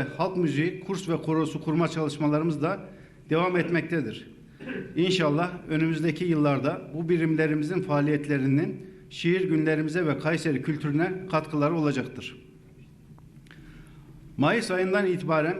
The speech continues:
Kayseri Kültür ve Turizm Derneği haber bültenini yayınlayacak ve Kayseri'deki her türlü kültür faaliyetlerine yer verilecektir.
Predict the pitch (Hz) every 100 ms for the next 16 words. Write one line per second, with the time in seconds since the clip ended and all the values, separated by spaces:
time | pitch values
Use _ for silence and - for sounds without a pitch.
0 | - 170 185 190 185 - 175 175 175 160
1 | - 165 190 165 147 147 143 139 151 196
2 | - - - - - 143 160 196 165 147
3 | 151 139 135 139 139 139 131 180 185 -
4 | - - - 175 - 175 175 165 147 147
5 | 139 175 190 156 139 143 147 139 185 160
6 | 147 143 139 147 170 175 151 165 151 131
7 | 120 - - - -